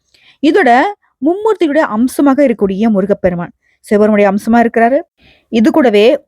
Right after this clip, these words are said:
ஓம் எனும் பிரணவ மந்திரத்தின் பொருளை தந்தைக்கு குருவாக இருந்து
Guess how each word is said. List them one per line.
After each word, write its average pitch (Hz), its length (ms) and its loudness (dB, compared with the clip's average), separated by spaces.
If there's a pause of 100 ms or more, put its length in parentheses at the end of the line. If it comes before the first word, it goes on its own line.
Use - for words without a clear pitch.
(140)
ஓம் 294 360 2
எனும் 247 280 -4 (220)
பிரணவ 240 420 -2
மந்திரத்தின் 226 600 -2 (520)
பொருளை 254 380 2 (440)
தந்தைக்கு 226 540 -2 (100)
குருவாக 285 640 2
இருந்து 226 340 0